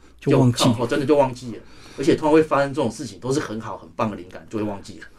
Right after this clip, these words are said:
Speaker 1: 那跟我们睡觉做的梦一样啊，有时候你梦得很那个，可是一起床，哇，忘掉，
Speaker 2: 啊，对，
Speaker 1: 来不及记了。嗯，好，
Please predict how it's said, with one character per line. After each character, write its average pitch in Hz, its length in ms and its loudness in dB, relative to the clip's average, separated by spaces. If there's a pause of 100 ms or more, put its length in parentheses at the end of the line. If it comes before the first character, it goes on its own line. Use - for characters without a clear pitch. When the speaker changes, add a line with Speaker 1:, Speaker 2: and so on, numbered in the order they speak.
(460)
Speaker 1:
那 214 100 4
跟 240 120 6
我 208 60 10
们 147 80 8
睡 196 240 4
觉 175 180 4
做 165 180 4
的 139 80 4
梦 135 260 6
一 120 100 0
样 117 160 4
啊， 104 140 -4
有 131 140 0
时 180 100 2
候 180 60 8
你 131 140 10
梦 165 220 8
得 139 120 2
很 127 200 -2
那 165 100 0
个， 151 180 -4
可 - 120 -6
是 185 200 -2
一 214 80 2
起 143 180 2
床， 135 240 4
哇， 143 140 -2
忘 160 220 4
掉， 135 200 2
Speaker 2:
啊， 98 140 -4
对， 113 100 -4
Speaker 1:
来 147 140 6
不 156 100 4
及 147 140 2
记 123 260 4
了。 110 140 -4 (760)
嗯， 131 200 2 (760)
好， 175 240 2